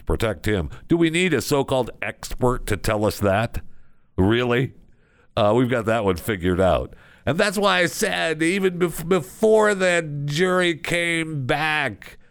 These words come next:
and we really, I think we talked about it while the trial was still going on. I mean, he really, he thinks a lot of himself. Derek, I'm talking about, uh, former police officer Chauvin, the,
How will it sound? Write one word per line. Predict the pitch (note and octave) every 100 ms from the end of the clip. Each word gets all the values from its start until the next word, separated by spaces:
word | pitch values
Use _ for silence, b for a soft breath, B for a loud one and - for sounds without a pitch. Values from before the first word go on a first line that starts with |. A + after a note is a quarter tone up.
| b
and | C3 C#3
we | C3 C3+
really, | C#3+ C#3 A2+
I | A2 G#2
think | C3 G2+
we | F2+
talked | G2 F2
about | E2 D#2+ D#2+
it |
while | D#2+ D2+
the | C#2+
trial | - D2+ C#2+
was | C#2
still | - C#2+ C2
going | C2+ C2 C2
on. | B1 A#1 -
I | - F#2+
mean, | F2+ F#2 E2+ D2 b b b b b -
he | - C#3+
really, | B2+ C#3+ C#3+ A#2+ G2+ F2+ F2 - _ B B B
he | A#2
thinks | A2+ D3+ -
a | B2
lot | G2 E2+
of | D2+
himself. | C2+ - C2 A#1+ - -
Derek, | D2+ D#2+ C2 B1+
I'm | C2+ B1+
talking | B1 A#1 B1+
about, | A#1 A1+ B1 - -
uh, | A#1+ A#1+ A1+ A#1 -
former | - D#2+ C#2
police | - C#2 D2
officer | C2+ A#1+ B1
Chauvin, | - C2+ B1 B1
the, | A#1+ B1